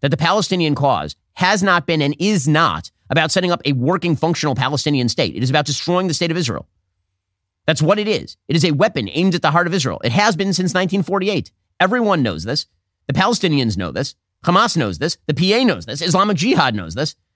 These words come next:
That's why they've walked away from every single peace negotiation ever held. It's why they've turned down every single deal ever offered them. Because, again, the Palestine Liberation Organization, which became the P A,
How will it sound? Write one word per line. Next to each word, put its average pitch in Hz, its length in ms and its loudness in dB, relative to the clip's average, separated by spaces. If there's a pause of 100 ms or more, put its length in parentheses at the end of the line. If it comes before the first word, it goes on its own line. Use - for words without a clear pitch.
That's 165 120 0
why 233 100 4
they've 214 100 2
walked 196 260 2
away 202 120 -2
from 160 240 -2
every 202 280 0
single 208 260 0
peace 185 240 -4
negotiation 156 640 0
ever 196 240 2
held. 143 400 0 (240)
It's 147 120 0
why 214 120 4
they've 220 160 0
turned 214 260 0
down 196 220 2 (100)
every 214 320 0
single 220 360 2
deal 185 260 2
ever 156 240 2
offered 156 340 0
them. 85 200 -8 (840)
Because, 180 340 0 (340)
again, 185 320 0
the 143 80 -2
Palestine 214 360 2
Liberation 190 360 0
Organization, 160 480 0
which 92 100 -6
became 170 260 0
the 170 60 0
P 139 200 0
A, 156 180 0